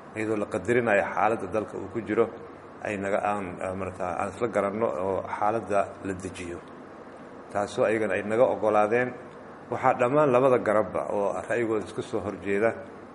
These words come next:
kulligooda ay isla garteen, aan isla wada garannay oo aan iskuna raacnay in dhammaantayada aan u howlgalno sidii loo samayn lahaa xasilooni siyaasadeed iyo wada jir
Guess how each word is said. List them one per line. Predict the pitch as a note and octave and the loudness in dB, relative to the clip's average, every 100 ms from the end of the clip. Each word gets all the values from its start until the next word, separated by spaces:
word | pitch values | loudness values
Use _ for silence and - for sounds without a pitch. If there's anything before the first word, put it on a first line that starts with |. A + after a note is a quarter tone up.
| - - | -16 -4
kulligooda | C3 B2 A2 A2 G#2+ | 0 2 4 4 2
ay | F#2+ | 0
isla | F#2 B2+ | -2 -2
garteen, | B2 A2+ - A#2+ | 2 0 2 0
aan | G2+ G2 | 0 0
isla | C3+ | 4
wada | C3 A#2 | 6 6
garannay | G2+ A2 A2+ A#2+ A2+ | 4 2 2 2 2
oo | G2+ | 4
aan | F2 G2+ | 2 0
iskuna | G2 - C#3 | -4 0 2
raacnay | G#2 G2+ G#2+ A2+ A2+ | 4 2 2 0 -2
in | A#2 A#2 | -4 -2
dhammaantayada | A2 G#2+ A2 C3 - A2+ A#2 C3+ - - - - - | -2 2 0 0 0 0 4 4 2 -4 -16 -12 -4
aan | G#2+ G#2 | -4 0
u | B2 | 2
howlgalno | A#2 G2+ G2 G2 A2 B2+ - - - | 2 2 -2 -2 0 -2 -4 -14 -16
sidii | - C3 A#2 A2 A2 G#2+ | -8 -2 0 2 0 0
loo | A#2+ A#2+ B2+ - - - | 4 4 2 -6 -14 -8
samayn | - A2 A#2+ A#2+ | -4 0 0 0
lahaa | G2 G2+ A2 - - - - | 2 4 4 2 -8 -14 -6
xasilooni | G#2 - G2+ G2+ C3+ D3 | -4 -4 -4 -2 0 -2
siyaasadeed | C#3+ A#2 G#2 - F#2 G2+ G#2+ - - - - | 0 2 2 0 -2 0 -2 -6 -16 -16 -6
iyo | A#2 A2+ | 0 4
wada | A2+ A2 G#2 | 4 4 4
jir | D3 | 2